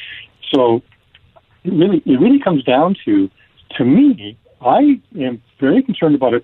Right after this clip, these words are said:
person's character. If the character is solid, like a Christian who's been mentored within the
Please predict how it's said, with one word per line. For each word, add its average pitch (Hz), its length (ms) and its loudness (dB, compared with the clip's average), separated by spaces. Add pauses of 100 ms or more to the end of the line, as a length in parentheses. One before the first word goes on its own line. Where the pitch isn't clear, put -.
(160)
person's 139 380 -2 (300)
character. 120 480 -2 (640)
If 143 200 0
the - 80 0
character 190 560 0
is - 80 -6
solid, 110 200 0
like 113 200 -4
a 120 60 -2
Christian 180 640 -4
who's 135 200 0
been 113 300 -2
mentored 156 360 0
within 143 280 2
the 131 100 0